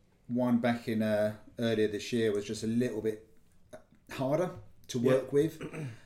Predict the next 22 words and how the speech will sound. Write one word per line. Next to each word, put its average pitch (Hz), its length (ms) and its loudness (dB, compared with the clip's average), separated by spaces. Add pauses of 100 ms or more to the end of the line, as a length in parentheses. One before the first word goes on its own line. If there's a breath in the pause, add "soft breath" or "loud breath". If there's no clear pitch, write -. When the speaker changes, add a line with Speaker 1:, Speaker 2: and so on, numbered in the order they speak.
(180 loud breath)
Speaker 1:
Um, 110 680 0 (640)
and 127 120 0
other 117 160 2
people 123 240 2
I 113 40 0
spoke 117 240 2
to 120 120 -2
had 117 100 -2
the 113 60 -2
same 117 260 0
sort 107 260 -4
of - 60 -14
feeling. 107 460 -2 (420 loud breath)
This 127 260 0
one 113 140 0
is 107 80 -2
a 107 80 0
lot 131 260 0
softer 127 380 -4
around 104 200 -4
the 104 100 -4
edges. 92 560 -8